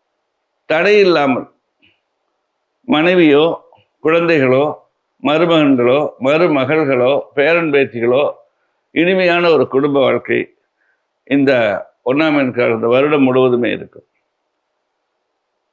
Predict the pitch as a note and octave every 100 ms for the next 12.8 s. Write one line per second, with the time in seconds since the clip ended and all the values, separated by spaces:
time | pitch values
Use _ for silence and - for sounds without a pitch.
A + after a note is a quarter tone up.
0 | _ D3+ F#3 G#3+ G#3 F#3+ F3+ E3 D3 F3
1 | G3 G3 F#3 D#3+ E3 D#3+ C#3+ - D3+ F3
2 | - _ _ - C#3+ C3 D3+ D3 G3+ E3+
3 | D#3+ D3 C#3+ D3+ F3 E3 D3 C3+ A#2 -
4 | _ _ _ _ _ _ _ D3 E3+ D#3+
5 | C#3 D#3 F#3 - F#3 D3 C3+ B2+ A#2+ A2+
6 | - D3+ D#3 _ _ _ _ _ _ _
7 | _ D#3 D#3 - G3+ F3 D3+ C#3+ C3+ C3
8 | B2+ A#2+ A2 - _ _ _ _ C#3 C3
9 | B2 B2+ D3 D#3 C#3+ B2+ A2 A2+ G#2 _
10 | _ _ _ _ _ - D3 C#3 B2+ C#3
11 | C3+ B2 A2 A2+ G2+ G2+ G2 G#2 G2+ -
12 | A2 A#2 A2 G2 G2 G2 B2+ B2